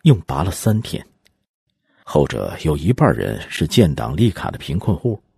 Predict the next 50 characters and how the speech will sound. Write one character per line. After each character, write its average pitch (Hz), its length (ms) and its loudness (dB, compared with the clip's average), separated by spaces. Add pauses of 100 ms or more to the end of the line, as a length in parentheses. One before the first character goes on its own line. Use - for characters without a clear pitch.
(360)
摘 - 180 0
完 71 160 2
香 87 200 2
蕉 82 160 2
以 67 80 0
后 - 500 -4
还 - 120 -2
用 92 160 4
摩 80 160 2
托 - 100 0
车 123 200 2
队 - 340 2
运 143 180 0
下 - 220 -6
山。 92 260 -4 (1500)
这 85 140 4
两 73 140 2
个 76 80 -2
数 85 180 0
字 65 320 -2 (120)
夹 73 160 -2
在 78 220 0
几 78 300 -2
亿、 110 220 6
几 71 240 -2
十 - 220 0
亿 160 100 6
的 90 80 4
捐 78 220 2
赠 65 160 -4
里 - 100 -8
面 - 260 -10 (220)
并 110 160 4
不 - 100 -8
显 - 320 -6
眼， - 160 -12 (560)
但 76 140 2
可 - 160 -6
能 - 180 -8 (140)
是 - 180 0
他 78 80 0
们 71 140 -2
掏 101 240 0
出 - 160 -4
来 69 160 -2
最 143 300 6
好 - 240 -8
的 - 80 -8
东 - 200 -8
西， - 240 -12